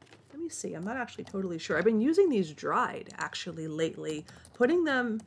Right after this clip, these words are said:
you wouldn't believe it, in chicken stock, believe it or not. Um, oh, it's a red date.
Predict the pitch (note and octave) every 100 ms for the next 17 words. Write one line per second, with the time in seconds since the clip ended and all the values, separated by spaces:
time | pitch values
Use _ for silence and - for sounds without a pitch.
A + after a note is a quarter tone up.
0 | - _ - G3+ G3 D#4+ D4 G3 F3 C4+
1 | A#3+ C#3+ - - F3+ F#3 F3 - - G#4
2 | G3+ D3+ - D3 C2+ - - _ _ E3+
3 | D#3+ D#3 D3 - D3 D3 C#3 - - -
4 | - F3 D#3+ D3+ D#3 - - - A#3+ A3
5 | A3 G3 F3 A3 A#3 F#3 E3 E3+ - -